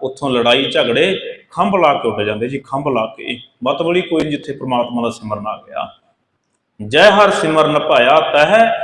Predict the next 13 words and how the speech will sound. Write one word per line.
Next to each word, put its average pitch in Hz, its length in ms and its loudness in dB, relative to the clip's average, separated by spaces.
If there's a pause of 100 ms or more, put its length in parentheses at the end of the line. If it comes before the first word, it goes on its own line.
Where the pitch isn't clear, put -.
(260)
ਉਪਾਦ 139 460 2
ਗਤ 127 380 -4
ਕੀਨੀ, 135 380 -2
ਵਡ 135 200 4
ਭਾਗੀ 180 880 0
ਹਰ - 420 -4
ਜਪਨਾ।" - 640 -8 (160)
ਵੱਡੇ 143 260 0
ਭਾਗਾਂ 147 380 -2
ਵਾਲੇ 113 220 -2
ਜਪਦੇ - 400 -12
ਆ - 100 -12
ਭਾਈ। 120 300 -12